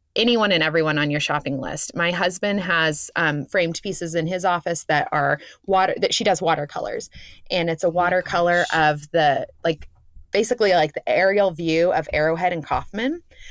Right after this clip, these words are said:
Speaker 1: So it's, like, this kind of fun, you know, like, sports for the sports people in your family. She's got really cute Christmas cards that actually Made in K C carries as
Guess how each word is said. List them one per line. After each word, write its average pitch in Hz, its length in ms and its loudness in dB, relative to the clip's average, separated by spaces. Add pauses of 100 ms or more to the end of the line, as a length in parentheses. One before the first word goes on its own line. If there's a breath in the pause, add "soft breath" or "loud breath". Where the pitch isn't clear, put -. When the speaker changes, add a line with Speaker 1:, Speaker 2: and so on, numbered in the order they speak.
(120 loud breath)
Speaker 1:
So 208 240 4
it's, 180 140 2
like, 190 120 -2
this 180 140 0
kind 202 180 -2
of 160 80 -2 (140)
fun, 175 500 0
you 185 140 -4
know, 156 300 2
like, 151 180 0
sports - 580 0
for 208 100 0
the 170 80 -8
sports - 380 0
people 214 280 -4
in 208 80 0
your 202 140 -2
family. 196 520 0
She's 190 240 -4
got 156 220 0
really 190 280 4
cute - 420 -2
Christmas 247 460 0
cards 247 520 2
that 170 160 2
actually - 320 -8 (360)
Made 180 280 2
in 175 80 -4
K 165 200 -4
C 175 200 -4
carries 190 480 2
as - 100 -6